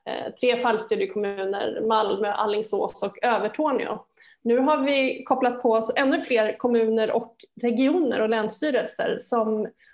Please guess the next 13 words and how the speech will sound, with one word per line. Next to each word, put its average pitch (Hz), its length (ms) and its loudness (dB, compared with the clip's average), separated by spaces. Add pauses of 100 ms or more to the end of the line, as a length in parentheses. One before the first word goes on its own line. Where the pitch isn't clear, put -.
har, 233 480 2
eh, 208 280 0
visat 254 280 2
intresse. 247 720 0
För 240 100 2
efter 285 440 0
det 285 60 4
här 240 300 2 (580)
stora 302 280 4
projektet 254 500 0
var 233 100 2
avslutat 233 640 0
så 220 600 0